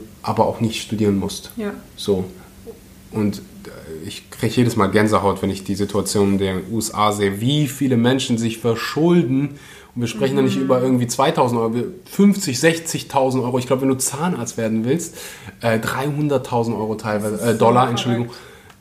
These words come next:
Speaker 1: Und für jeden Beruf, Business, alle, die ganzen Menschen, die irgendwie Business studieren und sich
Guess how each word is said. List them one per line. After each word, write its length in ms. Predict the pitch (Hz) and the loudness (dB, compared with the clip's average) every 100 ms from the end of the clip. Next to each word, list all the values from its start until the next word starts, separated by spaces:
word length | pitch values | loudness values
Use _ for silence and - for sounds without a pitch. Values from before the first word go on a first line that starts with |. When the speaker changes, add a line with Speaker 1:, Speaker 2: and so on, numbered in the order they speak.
| - | -4
Speaker 1:
Und 160 | 143 127 | -4 -2
für 100 | 156 | -2
jeden 300 | 135 190 165 | 0 0 2
Beruf, 260 | 135 117 | 2 2
Business, 360 | 117 202 185 135 | 4 6 4 -2
alle, 260 | - 143 147 | -4 -6 -6
die 180 | 143 143 | -8 0
ganzen 280 | 175 175 165 | 0 0 0
Menschen, 240 | 180 175 | 0 0
die 40 | 151 | -2
irgendwie 180 | 143 131 | -2 -2
Business 460 | 120 151 143 127 | -4 -2 -2 -4
studieren 440 | - 135 131 131 123 | -6 -10 -4 -2 -2
und 60 | |
sich 260 | 120 123 | -2 -6